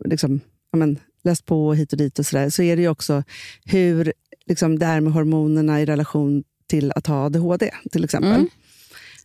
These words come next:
Speaker 1: När man då har serotonin och dopaminbrist redan och att de är lika med noll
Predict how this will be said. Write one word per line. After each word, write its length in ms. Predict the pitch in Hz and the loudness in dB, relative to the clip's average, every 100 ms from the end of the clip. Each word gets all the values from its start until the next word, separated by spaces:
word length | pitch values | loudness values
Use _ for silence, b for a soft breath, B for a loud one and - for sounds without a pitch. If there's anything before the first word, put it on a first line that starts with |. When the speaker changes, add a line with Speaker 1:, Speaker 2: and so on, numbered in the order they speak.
| B | B
Speaker 1:
När 140 | 185 | 0
man 140 | 180 165 | 2 2
då 120 | 165 | 0
har 480 | 165 233 240 247 - | 2 0 2 0 -2
serotonin 600 | 208 196 175 170 151 147 | -2 0 0 2 2 0
och 220 | 151 - | -4 -6
dopaminbrist 1000 | 160 147 160 170 156 147 185 220 - - | -6 -2 0 2 2 0 0 -2 -2 -2
redan 440 | 180 151 139 143 | 0 0 0 -2
och 320 | - 151 - - | -2 -6 -8 -8
att 180 | 165 - | -6 -2
de 200 | 156 151 | 0 2
är 40 | |
lika 280 | 147 147 156 | 0 0 0
med 140 | 156 | 0
noll 400 | 175 214 220 262 | 0 0 0 0